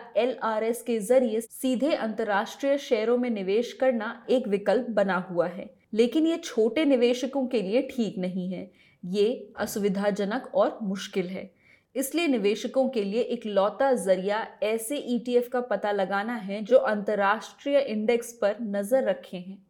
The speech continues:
इन्हें भारतीय स्टॉक एक्सचेंजों पर खरीदा और बेचा जा सकता है।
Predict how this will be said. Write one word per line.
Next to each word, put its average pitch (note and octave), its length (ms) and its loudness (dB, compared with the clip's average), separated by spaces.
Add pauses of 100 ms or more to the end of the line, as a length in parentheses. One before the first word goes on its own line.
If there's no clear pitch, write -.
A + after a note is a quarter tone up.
(380)
इन्हें A3 300 4
भारतीय G#3 580 -2
स्टॉक A#3+ 360 -2
एक्सचेंजों A3+ 640 0
पर A#3+ 220 0
खरीदा G#3 460 -2
और A#3 280 -4
बेचा F#3+ 380 -4 (140)
जा F3+ 160 2
सकता F3 380 -6
है। G3 240 -12